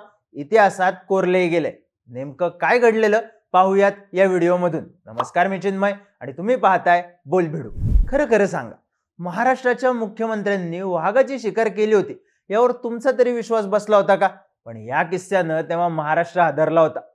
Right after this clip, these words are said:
वसंतराव नाईक तेव्हा महाराष्ट्राच्या मुख्यमंत्रीपदी विराजमान होते. एका हातात पाईप असणारे वसंतराव त्यांच्या खास स्टाईलसाठीही प्रसिद्ध होते.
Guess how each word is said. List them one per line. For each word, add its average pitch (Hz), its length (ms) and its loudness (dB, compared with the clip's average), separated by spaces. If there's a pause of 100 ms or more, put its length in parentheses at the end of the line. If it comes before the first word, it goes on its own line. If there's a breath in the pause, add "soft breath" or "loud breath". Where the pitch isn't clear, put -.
(320)
वसंतराव 220 460 2
नाईक 196 320 -2
तेव्हा 170 280 0
महाराष्ट्राच्या 170 720 -4
मुख्यमंत्रीपदी 180 880 -4
विराजमान 160 520 0
होते. 160 340 -8 (240)
एका 175 240 -4
हातात 160 360 0 (160)
पाईप 165 260 -2
असणारे 180 300 -6
वसंतराव 226 560 0 (320 loud breath)
त्यांच्या 233 260 -2 (140)
खास 220 320 -4
स्टाईलसाठीही 214 680 -2
प्रसिद्ध 180 460 -2
होते. 175 320 -2